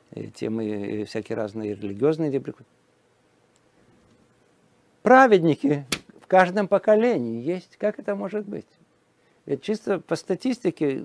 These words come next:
ну, если вокруг одни, э, неугод-, негодники, жулики, ну, так постепенно, так как они большинство, то, по-видимому, со временем они должны, там все праведные должны просто как-то, ну, исчезнуть среди них.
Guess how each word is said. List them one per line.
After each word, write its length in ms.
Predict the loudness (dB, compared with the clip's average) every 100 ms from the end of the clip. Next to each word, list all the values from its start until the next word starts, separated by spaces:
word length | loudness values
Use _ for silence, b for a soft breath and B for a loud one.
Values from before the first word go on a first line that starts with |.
| -10 -6
ну, 220 | -2 0
если 220 | 0 0
вокруг 460 | -2 -2 -2 -2 -2
одни, 320 | -2 -2 -4
э, 20 |
неугод-, 1080 | -6 -10 -10 -6 -2 0 2 2 2 0 -2
негодники, 1000 | -4 0 2 2 2 2 -2 -6 -10 -12 b b
жулики, 480 | 2 2 2 -4 -8 b b b -6
ну, 260 | 0 0
так 180 | 0 -2
постепенно, 920 | -2 -2 -2 -2 -2 -2 -4 -6 -6
так 180 | -2 -2
как 160 | -2 -2
они 160 | -2
большинство, 720 | 0 -2 -2 -6 -2 2 2
то, 180 | 0 -6
по-видимому, 840 | -6 -6 -4 -4 -4 -4 -4 -6
со 160 | -8 -8
временем 500 | -4 -2 0 -2 -4
они 160 | -4 -4
должны, 560 | -4 -6 -4 -4 -6
там 160 | -8 -8
все 160 | -6 -4
праведные 420 | -2 0 0 -2
должны 260 | -4 -6
просто 480 | -6 -8 -6 -8 -8 -10
как-то, 280 | -12 -8
ну, 140 | -4 -4
исчезнуть 480 | -4 -6 -4 -6 -6
среди 340 | -4 0 0
них. 200 | 0